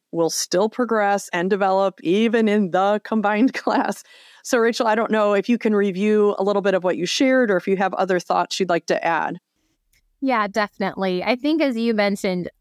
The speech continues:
Speaker 2: your attitude as a teacher will go very far, um, with how you are presenting it to your,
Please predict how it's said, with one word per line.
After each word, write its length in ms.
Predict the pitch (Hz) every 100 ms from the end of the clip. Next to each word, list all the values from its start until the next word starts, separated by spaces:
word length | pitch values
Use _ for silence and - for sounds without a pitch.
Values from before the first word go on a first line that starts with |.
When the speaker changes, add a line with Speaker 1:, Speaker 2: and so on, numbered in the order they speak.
| _ 202
Speaker 2:
your 360 | 208 214 240
attitude 460 | 214 214 214 226 190
as 160 | 185
a 80 | 180
teacher 560 | - 202 190 196 180 175
will 180 | 185 175
go 220 | 175 175
very 340 | 170 170 175
far, 540 | - 165 160 160 170 190 _ _ _ -
um, 440 | 185 175 170 175
with 180 | 196 185
how 200 | - 175
you 180 | 180 180
are 200 | 180 196
presenting 600 | - 202 180 175 - 185
it 200 | 170 175 -
to 220 | - 220
your, 680 | 202 196 185 185 175 160